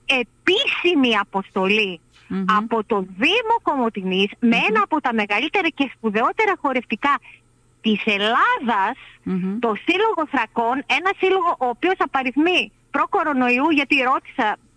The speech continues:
Speaker 1: «Παιδιά, πόσοι είσαστε;»
Speaker 2: Μμμ.
Speaker 1: Και όταν άκουσα οχτακόσια μέλη.
Speaker 2: Εντάξει, γι' αυτό, γι' αυτό σου λέω ότι τα δεδομένα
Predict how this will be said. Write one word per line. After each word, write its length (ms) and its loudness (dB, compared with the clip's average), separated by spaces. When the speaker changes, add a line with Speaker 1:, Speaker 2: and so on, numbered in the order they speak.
Speaker 1:
«Παιδιά, 380 -2
πόσοι 240 0
είσαστε;» 440 -4
Speaker 2:
Μμμ. 240 0
Speaker 1:
Και 160 0
όταν 140 -2
άκουσα 260 -4
οχτακόσια 840 -2
μέλη. 500 0
Speaker 2:
Εντάξει, 340 0
γι' 160 0
αυτό, 140 -2
γι' 220 0
αυτό 180 -2
σου 120 -4
λέω 140 2
ότι 140 -4
τα 100 0
δεδομένα 480 -2